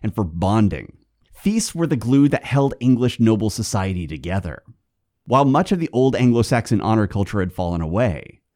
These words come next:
there were still the feasts. And sure, you might not find as many young nobles making oaths about bringing victory on the battlefield as you might have back in the days of Offa and Penda, but the feasting culture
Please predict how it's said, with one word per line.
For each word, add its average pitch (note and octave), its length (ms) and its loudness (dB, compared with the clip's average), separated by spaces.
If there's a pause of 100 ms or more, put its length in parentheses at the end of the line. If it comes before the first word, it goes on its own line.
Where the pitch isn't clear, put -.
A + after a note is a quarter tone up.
(160)
there G2 120 0
were F2+ 180 -4
still G#2 640 -2
the F#2 180 -6
feasts. - 880 -14 (720)
And C#3 120 2
sure, E2+ 480 0 (220)
you C#3+ 100 0
might F3 180 4
not C#3+ 220 0
find C3 240 2
as A2+ 100 0
many A2+ 180 4
young G#2+ 320 2
nobles G2+ 360 0
making G2+ 380 -2
oaths G2+ 360 -2
about G2 320 -4
bringing G2+ 400 0
victory G2 440 -2
on F2+ 120 -2
the E2 60 -4
battlefield E2+ 840 -4
as F2 100 -6
you F#2 80 -4
might E2+ 220 -4
have E2 220 -8
back E2+ 240 -8
in F2 80 -4
the E2 80 -6
days D#2 280 -8
of D2 160 -8
Offa D#2+ 340 -6
and C2+ 180 -10
Penda, - 560 -4 (440)
but C3+ 120 0
the A#2+ 80 0
feasting F3+ 560 -4
culture - 560 -16